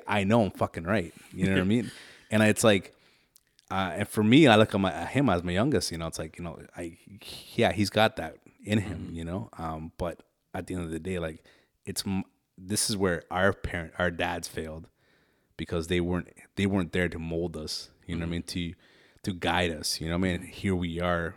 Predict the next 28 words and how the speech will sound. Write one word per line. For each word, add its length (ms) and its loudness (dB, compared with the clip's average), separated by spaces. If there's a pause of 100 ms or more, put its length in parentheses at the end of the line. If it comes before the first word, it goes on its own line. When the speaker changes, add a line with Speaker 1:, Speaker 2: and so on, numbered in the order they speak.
(100)
Speaker 1:
are 180 -4
our 140 8
kids 320 -6
like, 160 -4
"Hey, 300 -4 (200)
I 60 -10
want 400 -6
you 60 -6
to 40 -8
be 140 -10
like 240 -10
dad, 320 -6 (220)
be 100 -10
tenacious, 680 -4 (220)
be 120 -6
Speaker 2:
Mm-hmm. 60 -2
Speaker 1:
aggressive," 540 -4
you 60 -10
know 80 -10
what 60 -10
I 20 -10
mean? 140 -6
Speaker 2:
Mm-hmm. 220 -18 (500)
Speaker 1:
But 120 -4
also 200 -4
be 120 -6
very 220 -4
mindful. 540 -8